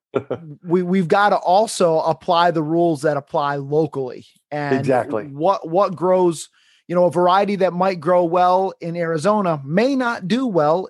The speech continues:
Speaker 2: in upstate New York.
Speaker 1: Right.
Speaker 2: And what grows well in upstate New York may not do well in, in Arizona. And so it's a matter of playing by the rules.
Speaker 1: Exactly. Especially, and I have a fruit tree, I'm pointing to my shirt.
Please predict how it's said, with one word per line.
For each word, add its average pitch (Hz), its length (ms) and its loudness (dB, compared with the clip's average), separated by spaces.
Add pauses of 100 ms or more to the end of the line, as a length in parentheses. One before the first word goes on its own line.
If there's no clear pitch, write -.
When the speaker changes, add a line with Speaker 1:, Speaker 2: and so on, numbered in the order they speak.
Speaker 2:
in 156 120 -6
upstate 165 420 -4
New 160 80 -6
York. 156 480 -4 (380)
Speaker 1:
Right. 139 160 2
Speaker 2:
And 160 80 2
what 185 160 2
grows 165 260 2
well 175 200 2
in 165 80 0
upstate 151 340 -2
New 160 100 -6
York 202 400 -2 (440)
may 214 240 0
not 190 260 -2
do 180 160 0
well 170 500 0 (380)
in, 175 380 0 (100)
in 170 280 -2
Arizona. 190 600 0 (200)
And 165 200 -2
so 170 200 2
it's 165 140 0
a 165 60 0
matter 175 320 2
of 170 160 -2
playing 180 280 0
by 190 180 2
the 202 80 -2
rules. - 480 -8 (600)
Speaker 1:
Exactly. 127 840 -2
Especially, 117 920 0
and 110 260 -4
I 127 120 2
have 135 120 0
a 120 80 2
fruit 135 240 -2
tree, 113 140 0
I'm 110 100 0
pointing 143 340 2
to 117 60 2
my 101 140 -2
shirt. 110 440 -2